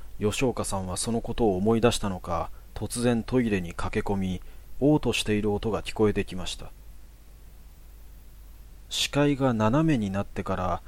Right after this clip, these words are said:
気分が優れないらしく、吉岡さんの顔色は日に日に悪くなり、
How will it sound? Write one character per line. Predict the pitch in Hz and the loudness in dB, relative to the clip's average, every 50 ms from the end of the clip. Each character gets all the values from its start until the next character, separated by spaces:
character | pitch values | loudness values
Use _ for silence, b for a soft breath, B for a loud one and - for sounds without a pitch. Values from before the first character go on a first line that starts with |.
| b b b | b b b
気 | - 127 | 0 2
分 | 123 123 117 101 95 | 2 4 2 2 0
が | 87 85 - - - | -4 -4 -4 -4 -2
優 | 110 104 123 120 | 0 2 4 4
れ | 123 | 4
な | 117 117 113 | 4 4 4
い | 110 107 | 4 4
ら | 107 101 | 4 4
し | - - | 2 -2
く、 | - 92 87 85 - - b b b b b b - | -2 -4 -6 -8 -10 -10 b b b b b b -2
吉 | - 90 - - 131 | 0 0 2 2 2
岡 | 117 107 98 | 2 0 -2
さ | - 104 92 | -2 -2 -4
ん | 87 | -4
の | 87 87 - | -4 -6 -4
顔 | - 107 104 104 104 | 0 2 4 4 4
色 | 107 104 104 98 | 4 2 2 2
は | 95 92 | 2 0
日 | - - 107 110 | 0 0 0 0
に | 117 | 2
日 | 113 120 127 | 2 2 2
に | 123 113 | 4 6
悪 | 110 110 101 95 - | 6 6 6 6 4
く | 98 | 0
な | 92 90 87 | -4 -4 -4
り、 | 90 87 87 - | -6 -6 -8 -8